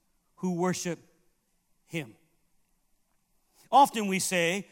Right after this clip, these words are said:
"Well, Pastor, I'm seeking God." But when you begin to worship God, God says, "I will seek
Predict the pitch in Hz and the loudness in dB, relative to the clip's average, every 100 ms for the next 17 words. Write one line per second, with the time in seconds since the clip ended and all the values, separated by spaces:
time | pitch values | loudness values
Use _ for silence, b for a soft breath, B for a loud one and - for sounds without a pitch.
0 | b b 180 - 294 277 247 269 277 - | b b -10 2 4 4 2 0 0 -4
1 | 247 220 262 277 269 220 165 - _ _ | -6 -8 -4 -2 -2 -4 -8 -20 _ _
2 | _ _ _ _ _ _ _ _ - 185 | _ _ _ _ _ _ _ _ -4 -2
3 | 196 254 262 240 226 214 254 240 220 151 | 2 2 2 0 -2 0 0 0 -4 -2
4 | 180 170 190 147 196 214 202 - 185 175 | 2 4 2 0 2 2 2 -4 -4 -2
5 | 165 b b - 196 220 202 190 - - | -4 b b 2 4 4 2 -4 -4 -4
6 | 202 190 - | -6 -6 -12